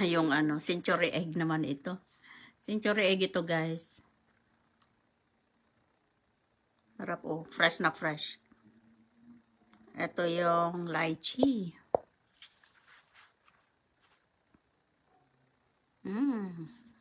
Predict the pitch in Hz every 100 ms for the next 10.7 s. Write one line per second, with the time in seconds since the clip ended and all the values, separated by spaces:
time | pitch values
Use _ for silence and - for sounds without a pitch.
0 | _ _ - 147 147 147 - - - -
1 | - 196 202 196 175 165 170 165 165 156
2 | 151 147 139 151 247 - 185 185 185 170
3 | 143 156 165 190 220 254 262 - - -
4 | _ _ _ _ _ _ _ 107 113 113
5 | 110 113 _ 113 _ 107 107 110 _ _
6 | _ _ _ _ - - - _ _ -
7 | 110 110 113 - - 110 - _ _ _
8 | _ _ _ _ - - 214 208 190 214
9 | 262 254 190 170 165 202 226 226 214 208
10 | 202 208 247 247 233 - -